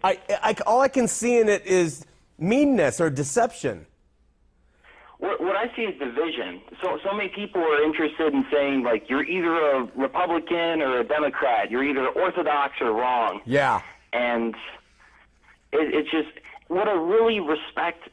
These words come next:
Speaker 2: and appreciate about your approach is you're willing to say, "I will let other people come up and teach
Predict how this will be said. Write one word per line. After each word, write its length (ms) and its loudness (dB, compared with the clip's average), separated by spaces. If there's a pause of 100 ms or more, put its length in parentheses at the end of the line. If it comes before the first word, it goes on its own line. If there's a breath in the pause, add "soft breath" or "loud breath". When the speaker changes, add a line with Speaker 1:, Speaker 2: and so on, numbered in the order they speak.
Speaker 2:
and 120 0
appreciate 520 0
about 220 0
your 120 0
approach 500 -2
is 180 0
you're 140 2
willing 240 0
to 160 -2
say, 420 0 (540 soft breath)
"I 160 2
will 200 2
let 300 -2
other 260 0
people 380 -4
come 260 -2
up 200 0
and 160 -2 (180)
teach 160 -10